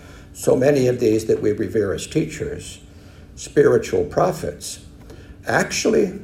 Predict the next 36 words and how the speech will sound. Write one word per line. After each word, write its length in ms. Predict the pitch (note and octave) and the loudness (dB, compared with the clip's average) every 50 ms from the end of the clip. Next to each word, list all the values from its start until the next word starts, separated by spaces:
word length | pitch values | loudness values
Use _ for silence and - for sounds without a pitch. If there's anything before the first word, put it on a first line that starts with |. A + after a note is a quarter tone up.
| - - | -14 -6
walked 520 | E2 F#2 G2 A2 A#2+ - - - - - | -2 0 2 2 2 0 -4 -14 -8 -6
the 100 | A#2 A#2 | -4 0
earth's 300 | A2+ G#2+ F#2+ F#2 - - | 0 0 0 0 -4 -10
ground, 520 | - - C3 D3 F3+ G3 - - - - - - - - - - - - - - - - - - - - - | -10 -6 -4 -4 -4 -4 -8 -12 -14 -16 -18 -20 -20 -20 -20 -20 -20 -20 -20 -20 -20 -20 -20 -20 -20 -14 -10
drank 340 | G2+ G2 G2 F#2+ F#2+ F#2+ - | -10 -8 -8 -8 -10 -10 -10
the 60 | F#2+ | -10
same 280 | - - A2+ A#2 A2+ | -4 -2 -2 0 0
water, 400 | A2+ B2+ D3 E3 - - - - E2+ - - - - - - - - - - - | 0 0 0 -2 -2 -6 -8 -8 -10 -14 -16 -16 -18 -18 -18 -16 -18 -16 -16 -12
warmed 580 | E2+ E2+ F2 G2 G#2 G#2 G#2+ A2+ A2 G#2 - | -8 -6 -2 0 0 0 0 0 -2 -2 -2
by 140 | - G#2+ G#2+ | -2 -2 -2
the 120 | G#2+ A2+ | -2 -4
same 280 | - - C3 B2 A#2+ A#2+ | -6 -4 -4 -2 -2 -4
sun, 500 | - - D#3+ E3+ F3 E3 C3+ A2+ G2+ F2+ - - - - - - - - - - - - | -2 -2 -2 -2 -2 -2 -6 -8 -10 -14 -16 -18 -20 -20 -20 -20 -20 -20 -20 -20 -20 -12
entranced 640 | - F2+ D#2+ - - G#2+ A2 A2+ A2 A2 - - - | -12 -10 -8 -4 -2 -2 0 0 -2 -2 -4 -6 0
by 140 | - A#2 G#2+ | 2 2 2
the 100 | A2 A#2 | 2 0
same 320 | - - C#3+ C3 C3 B2+ | 0 2 2 2 2 2
moon 560 | B2+ C#3 D3+ D#3+ D#3+ C#3 A#2 F#2+ F2 - - - - - - - - - - | 2 2 2 2 2 -2 -4 -4 -10 -12 -14 -18 -20 -20 -20 -20 -20 -16 -12
and 120 | F2+ F2+ F2+ | -8 -8 -8
the 60 | F2 | -6
sound 420 | - - G2 G2+ F#2+ F#2+ G2+ F#2 | -4 -4 -4 -2 -2 -4 -4 -4
of 120 | G2 G2 A#2 | -6 -6 -4
night 300 | B2+ C#3 D#3 D#3 D#3 - | -2 -2 -2 -4 -4 -10
birds. 540 | D3 - - - - - - - - - - - - - - - - - - - - - - - | -12 -12 -12 -14 -16 -18 -20 -20 -20 -20 -20 -20 -20 -20 -20 -20 -20 -20 -20 -20 -20 -20 -20 -20
So 180 | - - - - | -10 -8 -4 2
who 160 | - B2+ C3 | 2 2 4
could 180 | - D3 A#2 | 6 4 4
not 280 | A#2 B2+ C#3+ D#3 D#3 - | 4 4 4 4 4 2
be 140 | D#3 B2 - | 2 4 4
intrigued 600 | F#2+ G2 - - B2+ B2+ A2+ G2 F#2+ F#2 F#2+ - | 2 0 -2 -2 2 2 2 2 0 -4 -6 -4
by 140 | F2+ F#2 F2 | -4 -2 -2
the 100 | F#2+ F#2 | 0 2
wisdom 420 | G#2+ A2 G#2 - - - G2 F2+ | 4 4 4 2 -2 -4 -2 -2
of 120 | F2 E2+ | -2 -4
the 120 | F2 F#2 F#2+ | -2 -2 0
ages 520 | G2+ G#2+ G#2 G2+ - F#2+ F#2 F2+ - - | 2 0 0 0 -4 -6 -6 -6 -8 -10